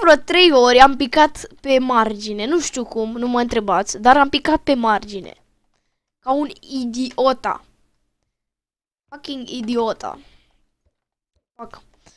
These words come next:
Uh, nu prea am, nu prea respect programul, sincer să fiu.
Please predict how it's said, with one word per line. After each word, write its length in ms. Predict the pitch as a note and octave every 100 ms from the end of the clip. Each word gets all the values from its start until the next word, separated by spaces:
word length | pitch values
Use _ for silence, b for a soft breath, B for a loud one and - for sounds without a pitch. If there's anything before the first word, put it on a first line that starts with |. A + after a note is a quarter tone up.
| _ _ _
Uh, 680 | C#4 D4 D#4 D#4 D#4 D#4 D4 B B B
nu 160 | D4+ F#4+
prea 200 | F#4 D4+
am, 340 | C4+ B3 A3+ - G#3
nu 160 | B3+
prea 220 | C4 D4 C#4+
respect 460 | B3+ - A#3 A3+
programul, 580 | A#3+ A#3 G#3+ G#3+ G#3 A#3
sincer 340 | - A3+ A3
să 160 | A3 A3+
fiu. 340 | A3 A3 B3